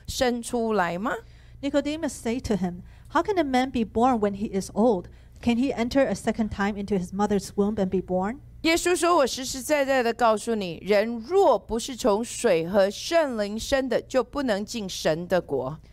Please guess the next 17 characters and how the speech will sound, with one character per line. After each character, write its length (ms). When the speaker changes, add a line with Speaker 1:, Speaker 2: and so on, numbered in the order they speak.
Speaker 2:
Jesus 320
answered, 540
"Most 240
assuredly, 680
I 80
say 260
to 120
you, 240
unless 360
one 280
is 120
born 240
of 120
water 460
and 120
the 60
Spirit, 440